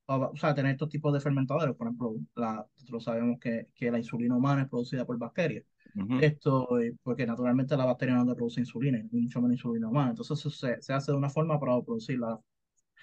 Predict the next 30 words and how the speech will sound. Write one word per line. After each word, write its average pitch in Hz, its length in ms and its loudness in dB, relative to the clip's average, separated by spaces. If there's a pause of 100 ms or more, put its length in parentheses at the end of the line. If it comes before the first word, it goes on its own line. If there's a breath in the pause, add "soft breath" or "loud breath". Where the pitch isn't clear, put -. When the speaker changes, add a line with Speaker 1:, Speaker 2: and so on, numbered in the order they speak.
(300 soft breath)
Speaker 1:
la 135 80 -2
cerveza, 151 460 6
el 135 80 4
vino, 147 500 6
queso 147 280 0
que 135 80 -2
nosotros 135 300 -4
comemos, 139 480 2
¿verdad? 123 400 4
Speaker 2:
<laughs> - 40 0
Eso 131 240 6
era 123 140 8
lo 117 120 6
que 117 80 6
iba 117 160 10
a 113 60 10
decir, 117 220 6
Speaker 1:
Fermentación 113 280 8
básica, - 320 4
Speaker 2:
básicamente. - 180 -10 (100)
Speaker 1:
¿verdad? 143 220 2
Todos 147 140 6
esos 156 160 2
procesos, 160 500 2 (120)
eh, 135 580 6
el 139 120 0
mismo 143 240 8
pan, 143 320 6 (480)
eh, 143 720 6
eh, 143 320 4